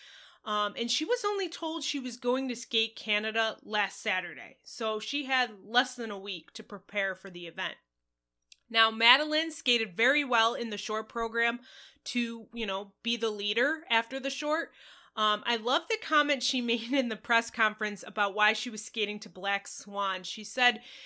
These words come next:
"People say she skates with, like, bird arms." So she thought it was time to do a pr-, a bird program.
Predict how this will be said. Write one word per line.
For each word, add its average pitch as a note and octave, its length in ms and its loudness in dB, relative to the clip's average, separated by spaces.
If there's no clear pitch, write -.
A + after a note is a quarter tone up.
"People D4+ 340 0
say C#4 300 2
she B3 600 -4
skates C4 400 2
with, A#3+ 180 -4
like, G#3 280 -4
bird G#3 300 0
arms." D4+ 640 4
So - 160 -4
she D4+ 200 0
thought C#4+ 280 4
it E4 100 2
was D#4 200 -2
time C4 540 4
to D4 140 -4
do A#3+ 220 -2
a A3 80 0
pr-, A3 200 -12
a A#3 100 -2
bird A#3 340 2
program. C4 600 6